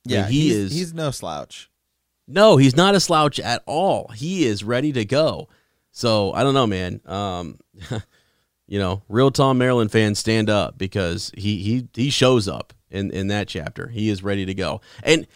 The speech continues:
Speaker 1: they think he's dead. That's the thing. I like, like, and we don't know. I mean, really, I mean, like, this point moving forward, they, they even themselves are sort of like, "Well, maybe he's alive, but he's dead. I, I think he, there, how could he have survived? He was fighting, uh,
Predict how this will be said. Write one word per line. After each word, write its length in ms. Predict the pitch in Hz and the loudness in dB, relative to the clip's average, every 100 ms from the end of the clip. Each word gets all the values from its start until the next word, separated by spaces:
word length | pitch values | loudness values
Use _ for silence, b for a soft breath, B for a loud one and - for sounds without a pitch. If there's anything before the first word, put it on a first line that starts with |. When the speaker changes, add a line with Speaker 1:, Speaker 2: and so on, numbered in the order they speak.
| b - | b 0
Speaker 1:
they 140 | 143 | 2
think 180 | 151 131 | 2 0
he's 160 | 98 85 | -2 -6
dead. 320 | 87 67 - _ | -8 -10 -18 _
That's 260 | 123 139 - | -6 -4 -4
the 120 | 107 | -8
thing. 400 | - 95 90 85 | -6 -6 -6 -8
I 60 | 82 | -6
like, 240 | 101 - | -6 -6
like, 240 | 104 101 - b b - | -6 -6 -10 b b -2
and 100 | 143 | 2
we 60 | |
don't 160 | 233 196 | 4 6
know. 260 | 196 214 107 | 6 4 4
I 40 | |
mean, 180 | 135 127 | 0 2
really, 240 | 180 143 | 4 4
I 40 | 117 | 4
mean, 200 | 117 98 b b b | 0 -2 b b b
like, 320 | 110 107 - _ _ 131 | -4 -4 -6 _ _ -6
this 200 | 135 151 | -4 -4
point 280 | - 151 110 | 0 0 2
moving 260 | 131 123 | 2 0
forward, 440 | 107 120 127 135 113 | -2 -2 0 0 0
they, 240 | 123 135 | 0 0
they 220 | 98 120 | -2 0
even 320 | 170 160 127 | 0 2 0
themselves 520 | 117 101 - 131 107 104 | 0 -2 -2 -2 -4 -6
are 60 | |
sort 160 | 101 104 | -6 -6
of 60 | 101 | -6
like, 100 | 113 | -6
"Well, 100 | 160 | 0
maybe 260 | 202 190 | 0 0
he's 120 | 127 | -4
alive, 480 | 95 98 - - - _ _ | -4 -10 -18 -20 -20 _ _
but 120 | 131 | -6
he's 160 | 156 135 | -4 -4
dead. 400 | 143 160 135 127 | -4 -4 -4 -6
I, 280 | 95 101 113 | -6 -8 -10
I 40 | 123 | -6
think 200 | 143 127 | -6 -4
he, 120 | - | -4
there, 140 | 131 | -4
how 220 | 139 151 175 | -2 -2 -2
could 180 | - 156 | 0 0
he 60 | |
have 120 | 135 | 0
survived? 760 | - 107 95 113 139 - - - _ _ _ _ | -4 -10 -8 -8 -8 -10 -18 -20 _ _ _ _
He 60 | - | -6
was 140 | 117 | -6
fighting, 500 | - 127 147 139 113 | -4 -4 -2 0 0
uh, 240 | 104 95 | 0 -2